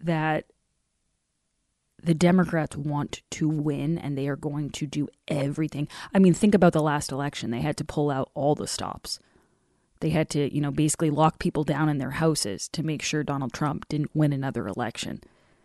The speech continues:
And this would be a lot easier. I don't think they'll be able to, to do a shutdown again. I don't believe that, but this would be a lot easier for them.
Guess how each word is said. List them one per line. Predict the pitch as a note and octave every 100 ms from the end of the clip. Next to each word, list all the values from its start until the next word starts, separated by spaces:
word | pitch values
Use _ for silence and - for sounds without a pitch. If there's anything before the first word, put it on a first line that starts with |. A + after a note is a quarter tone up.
| _ _ _ _
And | D#3+ C#3+ C#3 C3+ C#3
this | - F3 G3+
would | G#3+
be | F3+
a | E3
lot | D#3+ D#3+
easier. | F3 E3+ D3+ D3
I | G3
don't | B3+
think | C#4 B3+
they'll |
be | A3 F#3+ F3+
able | E3+
to, | - E3+ D#3 C#3+ - - - - - -
to | -
do | E3 D3
a |
shutdown | - E3 - F3 F3
again. | F3+ F#3+ F#3+ F#3+ _ _ _ _ A#3+
I | D#3+
don't | D#3+ D#3+ G3
believe | G3+ G#3+ G3
that, | G#3+ A3 - - _ _
but | F3 E3
this | F#3
would | E3
be | D#3
a | C#3+
lot | G#2+ E2
easier | G2 - D#2
for | -
them. | A1+